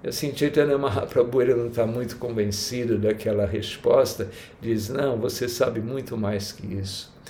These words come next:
E assim ele vai, aos poucos, eh, introduzindo a filosofia da consciência de Krishna, trazendo diferentes argumentos, como, ah, que, ah, na verdade, oferecer os frutos do nosso trabalho a Deus é a meta da nossa vida.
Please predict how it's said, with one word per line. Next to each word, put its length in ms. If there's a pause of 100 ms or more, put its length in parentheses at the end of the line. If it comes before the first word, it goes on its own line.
(320)
E 80
assim 240
ele 160
vai, 320
aos 180
poucos, 560
eh, 300
introduzindo 640
a 40
filosofia 720
da 120
consciência 520
de 100
Krishna, 380
trazendo 440
diferentes 480
argumentos, 760
como, 360 (360)
ah, 140
que, 380 (200)
ah, 260
na 120
verdade, 720
oferecer 560
os 220
frutos 480
do 80
nosso 320
trabalho 720 (280)
a 120
Deus 640 (180)
é 100
a 100
meta 680 (440)
da 140
nossa 320
vida. 540